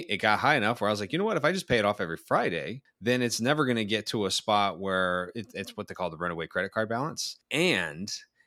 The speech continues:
it's also going to force me to look at how much cash I have in, like, my checking, my savings account, which then, you know, is like, it, 'cause obviously you, you have deposits in your checking and your savings, and,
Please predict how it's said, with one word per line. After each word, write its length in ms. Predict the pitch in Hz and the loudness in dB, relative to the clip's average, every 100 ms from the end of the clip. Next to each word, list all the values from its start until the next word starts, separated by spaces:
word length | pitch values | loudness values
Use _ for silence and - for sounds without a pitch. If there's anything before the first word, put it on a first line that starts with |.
| _ | _
it's 160 | 117 - | -6 -4
also 360 | 120 156 170 156 | 2 2 4 2
going 320 | 110 110 107 | 2 0 0
to 180 | 107 - | -2 -6
force 560 | - - 151 190 175 - | -8 -2 0 2 0 0
me 160 | 131 | -2
to 240 | 123 - 95 | -2 -4 -6
look 540 | 107 165 80 65 - - - | -2 -2 -2 -4 -12 -20 -2
at 160 | 107 | 0
how 220 | 107 120 123 | 0 0 0
much 400 | 110 104 - - | 0 -2 -2 -2
cash 380 | - 117 117 - | 0 0 2 0
I 60 | |
have 180 | 90 92 | -2 -2
in, 100 | 87 | -2
like, 180 | 80 80 | -8 -10
my 80 | 73 | -10
checking, 400 | - 107 - 82 | -6 -6 -6 -10
my 60 | 80 | -6
savings 380 | - 190 131 95 | 0 0 0 -4
account, 440 | - 92 82 85 - _ | -6 -6 -4 -8 -14 _
which 220 | 113 98 | -2 0
then, 420 | 95 107 101 101 95 - | 2 2 2 -2 -8 -10
you 120 | 92 | -4
know, 140 | 87 | -2
is 160 | 87 82 | -2 -4
like, 280 | 87 78 - | -4 -4 -6
it, 180 | 101 98 | -12 -10
'cause 180 | - 104 | -8 -2
obviously 440 | 104 104 98 - 98 | 0 0 0 0 0
you, 220 | 95 90 101 _ | -2 -4 -14 _
you 120 | 110 | -8
have 260 | 120 123 95 | -4 -4 -4
deposits 520 | 104 147 147 120 101 | -4 0 0 0 -6
in 80 | 104 | -4
your 120 | 92 | -4
checking 300 | - 101 98 | -4 -6 -6
and 40 | 85 | -8
your 80 | |
savings, 640 | 82 156 165 104 98 98 - _ _ | -4 -2 -2 -2 -4 -6 -8 _ _
and, 320 | 104 104 101 | -4 -4 -4